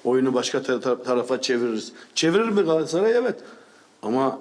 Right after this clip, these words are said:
canımızın yandığını da bundan sonra anlatacağız.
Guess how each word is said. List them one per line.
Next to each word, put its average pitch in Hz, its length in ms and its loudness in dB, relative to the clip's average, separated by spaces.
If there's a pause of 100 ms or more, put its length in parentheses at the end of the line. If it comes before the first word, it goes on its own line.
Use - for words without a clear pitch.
(2000)
canımızın 139 480 4
yandığını 156 420 4
da 170 140 2
bundan 143 220 4
sonra 147 260 2
anlatacağız. 139 760 0